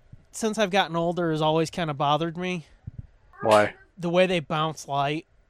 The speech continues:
Speaker 2: Oh.
Speaker 1: 'Cause it looks so weird.
Speaker 2: Hmm.
Speaker 1: And look around. Now, see,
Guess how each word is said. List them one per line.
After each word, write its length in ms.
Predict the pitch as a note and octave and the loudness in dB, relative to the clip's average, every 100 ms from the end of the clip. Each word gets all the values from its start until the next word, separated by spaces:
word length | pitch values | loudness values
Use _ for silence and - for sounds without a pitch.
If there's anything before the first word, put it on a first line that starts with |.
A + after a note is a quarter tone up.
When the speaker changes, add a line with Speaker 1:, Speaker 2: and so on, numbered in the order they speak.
| _ - _ _ _ _ - | _ -20 _ _ _ _ -2
Speaker 2:
Oh. 420 | G2 F2 E2+ F2 - - - | 4 4 4 0 -6 -20 -8
Speaker 1:
'Cause 140 | E3+ | -6
it 100 | D#3+ | -2
looks 240 | F3 G3+ - | -2 -2 -2
so 240 | F#3 E3+ | 0 2
weird. 500 | C#3+ D3 C#3 B2+ A#2+ - _ _ _ _ - - - - - | 2 -2 -4 -6 -10 -18 _ _ _ _ -20 -20 -20 -12 -4
Speaker 2:
Hmm. 200 | B2+ B2+ _ _ _ - - _ - - | -4 -4 _ _ _ -20 -20 _ -20 -12
Speaker 1:
And 160 | C#3+ D#3 | -8 -6
look 140 | E3+ | -6
around. 480 | D#3 A#2+ - A2 - - - - - - - - - - - - - _ - - - - - - - - - - - - - - - - - - - - - - - - - - - _ - - - - _ _ - - - - | -6 -4 -6 -8 -14 -20 -20 -20 -20 -20 -20 -20 -20 -20 -20 -20 -20 _ -20 -20 -20 -16 -18 -18 -20 -20 -20 -20 -20 -20 -20 -20 -20 -20 -20 -20 -20 -20 -20 -20 -20 -20 -20 -20 -20 _ -20 -20 -20 -20 _ _ -20 -20 -20 0
Now, 100 | C4+ | 0
see, 280 | C4+ D#4+ | 2 -2